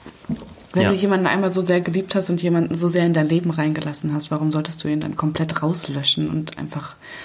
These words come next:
Speaker 1: mit einer Schere alle Bilder ausschnipseln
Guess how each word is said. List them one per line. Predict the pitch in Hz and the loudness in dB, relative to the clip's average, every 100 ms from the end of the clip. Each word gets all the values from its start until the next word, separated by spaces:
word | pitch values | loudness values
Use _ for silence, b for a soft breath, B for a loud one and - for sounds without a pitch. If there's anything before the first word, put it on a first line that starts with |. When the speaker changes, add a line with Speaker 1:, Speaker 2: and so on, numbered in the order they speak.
| B - | B 0
Speaker 1:
mit | 160 | 2
einer | 165 156 | 2 2
Schere | - 160 151 151 147 147 B B B B B | 4 2 0 -2 -4 -8 B B B B B
alle | 156 160 160 | 0 2 2
Bilder | 160 160 151 - | 2 2 2 0
ausschnipseln | 156 - - - 165 160 151 143 143 | 0 0 2 2 2 0 -2 -4 -4